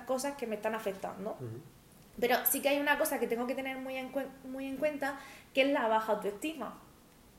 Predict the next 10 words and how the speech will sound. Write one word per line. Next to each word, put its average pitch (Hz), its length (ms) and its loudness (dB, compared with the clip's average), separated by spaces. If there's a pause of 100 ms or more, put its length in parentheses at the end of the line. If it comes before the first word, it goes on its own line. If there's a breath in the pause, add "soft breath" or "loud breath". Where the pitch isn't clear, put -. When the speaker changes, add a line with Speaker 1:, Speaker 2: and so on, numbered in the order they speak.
(280 loud breath)
Speaker 1:
La 226 140 2
baja 233 200 2
autoestima, 277 500 0
el 220 100 -2
no 226 100 -2
pedir 247 300 2
ayuda 285 600 2
cuando 208 220 -4
se 190 120 -10
necesita, 196 680 -2